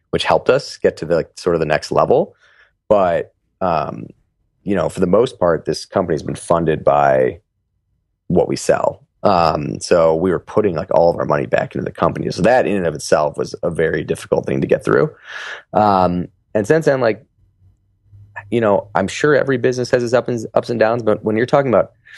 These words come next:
a clothing company where we're buying raw materials from a bunch of different vendors, a lot of them are so old school, they don't even email invoices. They still mail us shit. So, like, they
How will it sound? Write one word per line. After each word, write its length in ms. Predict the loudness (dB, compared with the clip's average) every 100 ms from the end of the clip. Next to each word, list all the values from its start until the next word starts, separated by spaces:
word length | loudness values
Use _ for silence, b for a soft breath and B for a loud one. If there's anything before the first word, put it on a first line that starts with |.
| B B B B B -12
a 60 | 0
clothing 320 | 2 4 2
company 240 | 0 0
where 420 | 2 2 0 -4 -12 _ _ _ -4
we're 200 | -2 0
buying 600 | 0 2 0 -2 -6 -10 _ _
raw 180 | 0 0
materials 1000 | 0 -2 0 2 2 0 -4 -16 -20 -20 _ _ _ _ _
from 280 | 0 0 2
a 80 | 2
bunch 240 | 2 0
of 40 | -2
different 240 | -2 0
vendors, 540 | -2 -2 -4 -4 -10 -12 -2
a 60 |
lot 200 | 2 4
of 80 | 4
them 200 | 2 0
are 100 | -2
so 260 | -2 0 2
old 320 | 4 2 0
school, 180 | 0 2
they 100 | 2
don't 160 | 2 0
even 400 | 0 0 -2 -6 _
email 280 | -2 0 2
invoices. 480 | 2 2 2 0 0
They 100 | 0
still 200 | 0 0
mail 280 | 2 4 4
us 80 | 2
shit. 400 | 2 2 0 _
So, 160 | 0 2
like, 260 | 2 0 _ _ _ _ _
they 500 | 2 4 4 2 0